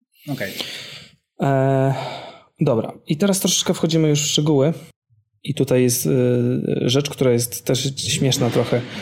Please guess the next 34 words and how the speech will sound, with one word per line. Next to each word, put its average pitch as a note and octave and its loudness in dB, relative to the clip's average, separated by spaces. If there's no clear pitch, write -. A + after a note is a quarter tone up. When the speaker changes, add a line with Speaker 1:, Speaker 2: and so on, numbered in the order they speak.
Speaker 2:
bo C3 0
taka, B2+ 2
jest B2+ 0
taka, B2 2
mm, B2 -2
dziwna. A#2+ 0
Bo C#3 0
tak F#3 0
jak, - -4
e, - 0
uważa C3+ 2
się, B2+ 0
że A#2+ 0
normalnie, B2 2
jak A#2+ 0
się C3 0
ma A#2+ 2
normalne A#2+ 2
drożdże, B2 2
to, B2 2
e, - -6
słabe A#2+ 0
piwa A#2+ 0
są A#2+ 0
lepsze A#2+ 2
dla A#2+ 2
nich, A#2 2
bo A#2 0
tam A#2+ -2
jest A#2+ 0
mniejsze B2 0
ciśnienie C3 2
osmotyczne B2 0
i, A#2+ 0